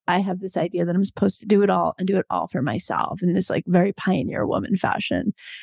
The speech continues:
And to be able to open up and accept that gift of help has been so nourishing for me. So one of the things that I know happens for so many of us is this kind of catch twenty-two, because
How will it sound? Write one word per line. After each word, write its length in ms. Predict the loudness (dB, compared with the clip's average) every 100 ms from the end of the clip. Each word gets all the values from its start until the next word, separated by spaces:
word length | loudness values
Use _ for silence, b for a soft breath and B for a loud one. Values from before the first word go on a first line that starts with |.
| B B
And 420 | 2 4 2 0 -2
to 80 | 0
be 80 |
able 160 | 2 2
to 180 | 0 -2 _
open 320 | 0 0 2 2
up 280 | 0 -2 -6
and 100 | -6
accept 400 | -6 -2 -4 -2 -4
that 220 | -4 -2
gift 280 | -6 -4 -6
of 80 | -6
help 420 | -2 0 0 0
has 140 | -2
been 260 | 0 0 0
so 680 | -2 0 2 2 -2 -4 -8 _ _ _ _ _ _ _ _ 4
nourishing 600 | 4 4 0 -4 -4 -4
for 140 | -4
me. 280 | -4 -6 -10 _ _ _ _ _ _ _
So 400 | -2 4 4 4 2
one 240 | 2 4
of 100 | 4
the 120 | 2
things 280 | 4 4 4
that 140 | 2 -2 0
I 140 | 2
know 220 | 2 2
happens 800 | 0 -4 -4 -2 -2 -4 -8 -16 _ -2
for 100 | 0
so 200 | 2 4
many 280 | 4 2 2
of 100 | 2
us 320 | 0 -2 -8 0
is 420 | 0 0 -6 -20 _ _ _ 0
this 140 | 2
kind 200 | 2 2
of 80 | 0
catch 300 | -6 -6 -4
twenty-two, 720 | 0 0 0 2 4 6 4
because 420 | 2 2 0 -2